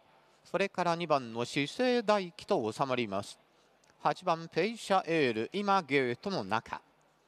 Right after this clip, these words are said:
十番グシチャンの星、十四番アストラカ、スムーズです。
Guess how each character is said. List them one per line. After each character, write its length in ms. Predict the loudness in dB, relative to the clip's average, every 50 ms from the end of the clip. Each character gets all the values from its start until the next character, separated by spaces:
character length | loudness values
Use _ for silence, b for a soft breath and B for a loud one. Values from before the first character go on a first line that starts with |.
| _ _ _ _ _ _ _ _ _ _ _ -6
十 220 | -2 0 2 2
番 280 | 2 2 0 0 -4 -2
グ 120 | -2 -2
シ 120 | -2 -2 0
チ 100 | -2 -2
ャ 40 |
ン 120 | -2 -2 -4
の 140 | -4 -4 -2
星、 400 | 0 -2 -2 -2 -4 -6 -6 -6
十 220 | -6 -2 0 0 0
四 240 | 2 0 -2 0 2
番 240 | 2 2 2 0 0
ア 140 | 0 0 0
ス 160 | 0 -2 -4
ト 100 | 0 2
ラ 140 | 2 2 2
カ、 240 | 4 4 2 2 2 -4 -18
ス 200 | -12 -8 -6 -2
ム 100 | 0 0
ー 160 | 0 0 -2
ズ 120 | -4 -2
で 140 | 0 0 0
す。 280 | 0 -4 -14 -16 -18